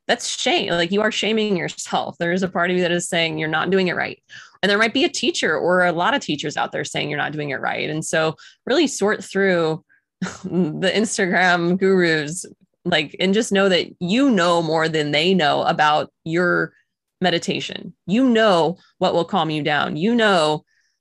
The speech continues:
that you need to lie down when you meditate, you know, like,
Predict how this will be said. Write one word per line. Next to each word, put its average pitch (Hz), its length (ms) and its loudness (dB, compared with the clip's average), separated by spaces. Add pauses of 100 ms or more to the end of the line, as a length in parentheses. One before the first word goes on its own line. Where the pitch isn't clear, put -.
(100)
that 151 420 2
you 170 120 -2
need 208 140 2
to 226 80 2
lie 202 240 2
down 156 260 2
when 143 120 -4
you 143 80 -4
meditate, 139 560 -6
you 202 160 -2
know, 202 340 0
like, 160 200 -2